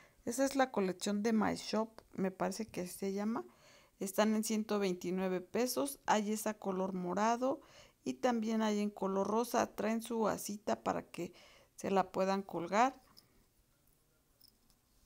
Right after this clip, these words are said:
Oh, ahí dice que son botellas, pero pues para mí son como cantinfloras para el agua.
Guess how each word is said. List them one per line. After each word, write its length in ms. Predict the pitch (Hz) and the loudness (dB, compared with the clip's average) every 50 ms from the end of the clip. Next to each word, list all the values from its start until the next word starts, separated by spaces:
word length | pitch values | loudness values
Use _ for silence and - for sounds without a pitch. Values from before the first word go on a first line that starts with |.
| _ _ _ _ _ _ _ _ _ _ _ _ _ _ _ _ _ _ _ _ _ _ _ _ _ - _ _ _ _ | _ _ _ _ _ _ _ _ _ _ _ _ _ _ _ _ _ _ _ _ _ _ _ _ _ -20 _ _ _ _
Oh, 220 | - 196 202 196 185 | 0 2 4 6 6
ahí 180 | 175 190 196 | 6 4 2
dice 300 | 190 208 214 - 240 233 | 0 -2 -2 -4 -4 -4
que 100 | - 170 | -4 -4
son 400 | 175 - 185 185 190 185 - - - _ _ _ _ _ - | -4 -2 -2 0 0 -2 -4 -6 -14 _ _ _ _ _ -6
botellas, 580 | 185 196 196 196 - 220 233 226 233 202 196 | -2 -2 -2 0 0 -2 2 4 4 2 2
pero 380 | - - - 185 180 180 180 180 | 0 -4 -4 -2 -2 -2 -4 -4
pues 300 | - - 185 180 - - | -4 -4 -4 -4 -4 -4
para 240 | _ 175 180 185 180 | _ -2 0 0 0
mí 120 | 185 202 | -2 -2
son 200 | 208 - 220 208 | -2 -2 -6 -6
como 480 | - - 214 220 208 196 175 156 - - - - - - - - - _ _ _ _ _ _ | -4 -4 -2 0 0 0 0 -2 -4 -10 -16 -20 -20 -20 -20 -20 -20 _ _ _ _ _ _
cantinfloras 880 | - - 185 190 185 - 165 156 175 - 180 180 180 196 196 190 196 196 | -2 0 0 0 -2 -4 -6 -6 -6 -4 -2 2 2 4 4 4 2 0
para 300 | - _ 165 143 147 156 | -4 _ -2 0 0 0
el 140 | 170 196 208 | 2 4 4
agua. 400 | 220 226 233 - - - - | 4 6 6 6 6 6 2